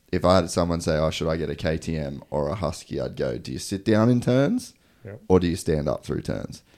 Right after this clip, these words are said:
Speaker 1: 'Cause I feel like the Husky's a great bike if you're a dude that, like, sits early, sets up,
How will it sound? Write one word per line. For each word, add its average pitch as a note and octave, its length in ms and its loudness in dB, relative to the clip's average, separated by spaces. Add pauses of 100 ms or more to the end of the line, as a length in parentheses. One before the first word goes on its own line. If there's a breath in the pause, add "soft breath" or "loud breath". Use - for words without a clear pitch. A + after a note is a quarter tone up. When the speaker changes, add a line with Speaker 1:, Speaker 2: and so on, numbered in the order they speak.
(120 soft breath)
Speaker 1:
'Cause E2+ 140 -2
I E2 100 6
feel F2+ 240 2
like E2+ 260 2
the D#2+ 400 2
Husky's F#2+ 480 2
a D#2+ 60 0
great E2+ 560 0
bike D#2 320 0
if D2 140 -4
you're E2 160 2
a D#2+ 40 -2
dude E2 320 -2
that, C#2 120 -2
like, F#2 260 -4
sits - 360 -2
early, E2+ 520 2 (260 soft breath)
sets - 420 0
up, E2 340 4